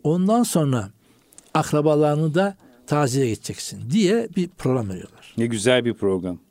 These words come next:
Speaker 1: Hocam süper ya. Bak daha öncekileri söylemedim. Öncekileri var ya, çoğu bir işe yaramıyor. Ama bu o kadar işe yarıyor ki inanılmaz. Adamın zihni, beyni, far-,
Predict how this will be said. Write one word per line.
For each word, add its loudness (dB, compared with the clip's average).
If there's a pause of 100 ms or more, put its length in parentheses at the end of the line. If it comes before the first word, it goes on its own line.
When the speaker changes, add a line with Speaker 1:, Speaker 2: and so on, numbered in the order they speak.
(180)
Speaker 1:
Hocam -16
süper -8
ya. -20 (380)
Bak -8
daha 0
öncekileri -2
söylemedim. -2
Öncekileri -2
var 0
ya, -8 (500)
çoğu 0
bir -4
işe -8
yaramıyor. -8
Ama -6
bu -6
o -6
kadar -6
işe -8
yarıyor -10
ki -14 (320)
inanılmaz. -10 (580)
Adamın 0
zihni, -4
beyni, 0
far-, -6